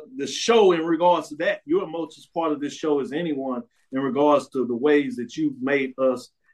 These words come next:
and helped us get to four hundred. So with that being said, what are your thoughts in terms of all the ways that you played a role in this part, and how have you been able to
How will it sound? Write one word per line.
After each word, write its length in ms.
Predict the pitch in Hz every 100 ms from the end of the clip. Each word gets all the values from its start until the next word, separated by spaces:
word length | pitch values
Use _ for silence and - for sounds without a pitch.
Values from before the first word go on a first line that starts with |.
| 120
and 140 | 113
helped 280 | 131 190 170
us 160 | 131
get 180 | - 147
to 100 | 120
four 280 | - 139 -
hundred. 300 | 165 135 107 _ _ _ _
So 380 | - 202 196 185
with 180 | 190 226
that 160 | 208
being 180 | 196 196
said, 240 | 175 208 190
what 220 | 165 254
are 40 |
your 200 | 247 -
thoughts 380 | 220 180 - _
in 180 | 170 170
terms 360 | 175 190 180 151
of 200 | 156 - -
all 260 | 180 226
the 60 | 196
ways 240 | 185 175
that 180 | 151 151
you 120 | 175 -
played 240 | 185 170
a 60 | 156
role 300 | 160 180 170
in 80 | 147
this 160 | 131
part, 320 | _ 202 160 - _ _ _
and 140 | 151
how 280 | 147 233 269
have 160 | 226 190
you 140 | 214
been 160 | 226 220
able 220 | 214
to 80 | 208